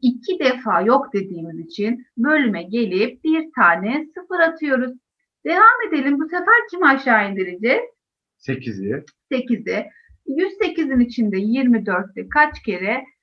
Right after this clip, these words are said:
Speaker 1: Dört kere ne yaptı yine? Doksan altı. Çıkarıyorum. İki. Ondan dokuz çıktı. Bir. Dikkat ederseniz kalanlı bir bölme işlemi. On iki kaldı.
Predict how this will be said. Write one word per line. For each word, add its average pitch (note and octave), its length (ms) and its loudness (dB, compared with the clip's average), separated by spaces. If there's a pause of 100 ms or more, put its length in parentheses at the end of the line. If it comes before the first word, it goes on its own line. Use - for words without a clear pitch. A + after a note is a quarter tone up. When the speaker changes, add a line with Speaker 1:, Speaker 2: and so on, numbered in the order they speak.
(200)
Speaker 1:
Dört D#4+ 240 6 (120)
kere F#3+ 580 -4 (500)
ne F4+ 100 -2
yaptı B3 380 2
yine? G#3 380 -4
Doksan B3 480 0
altı. B3 760 0
Çıkarıyorum. F#3 1160 -4
İki. A#3 920 -6 (200)
Ondan A3+ 500 2
dokuz A#3+ 340 -6
çıktı. G3 420 -10
Bir. F3+ 140 -12 (420)
Dikkat E4 300 -2
ederseniz G#3 600 0 (200)
kalanlı A3 420 2
bir C#4+ 140 -4
bölme C#4+ 300 2
işlemi. B3 440 0
On A#3 160 2
iki D#4 280 -4
kaldı. C4 560 2